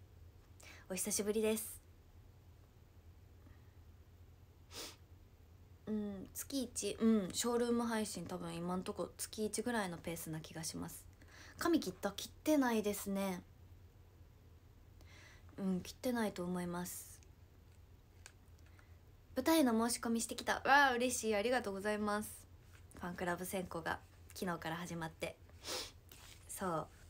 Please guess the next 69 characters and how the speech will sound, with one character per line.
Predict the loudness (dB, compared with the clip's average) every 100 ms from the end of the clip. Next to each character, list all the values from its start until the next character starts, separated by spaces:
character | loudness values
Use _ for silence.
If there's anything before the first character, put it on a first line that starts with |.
| -20 -20 -2
二 | 4 6
十 | 8 8
日、 | 6 0 -8 -10 -6
二 | -4 0
十 |
日 | 4 4
ま | 4
で | 0
な | -2
の | -2
で、 | -4 -6 -12 -20 -20 -18 -4
気 | -2
を | 0
つ | -2
け | -4
て | -4
く | -4
だ | 0
さ | 2 2
い。 | 0 -10 -20 -20 -20 -20 -20 -20 -20 -20 -20 -20 -20 -18 -18 -20 -20 -20 -8
は | -6 -4
い。 | -6 -10 -20 -20 -20 -20 -18 -16 -18 -18 -20 -20 -20 -20 -10
う | -2
ー |
ん、 | 0 2 2 0 0 0
も | 2
っ | 2
と | 0
シ | -2
ョ |
ー |
ル | 0
ー |
ム | -2
や |
っ | -2
て、 | -8 0
ね、 | 6 6
で | 6
き | 2
た | 2 4
ら | 4 4
し | 0
た | -2
い | 0
な | 0
と | -2
思 | -4
っ | -4
て | -2
る | -2
ん |
で | -4
す | -4
け | -2
ど、 | 0 0
フ | 2
ァ | 4
ン |
ク | 6
ラ | 4
ブ | 4
配 | 4 4 4
信 | 2 0 0
を | 0 0 -2 -10 -6
た | -2
く | 0
さ | 2
ん | 2